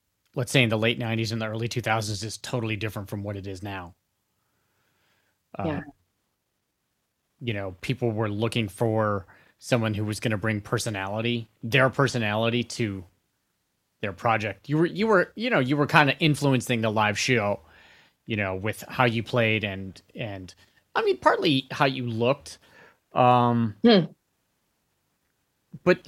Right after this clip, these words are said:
Speaker 1: how you played, played drums. Like, when I got played, when I got hired by Alanis, it was like, there was a reason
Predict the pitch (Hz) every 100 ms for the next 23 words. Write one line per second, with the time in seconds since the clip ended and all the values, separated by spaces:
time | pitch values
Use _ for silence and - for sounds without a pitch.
0 | - 165 190 240 247 - 196 185 - _
1 | _ - 190 185 180 - 175 - 101 90
2 | 117 110 127 120 123 131 - 135 117 -
3 | - 139 127 123 131 - 131 117 101 110
4 | 110 143 143 110 123 110 117 98 - 110
5 | 113 110 117 151 127 110 113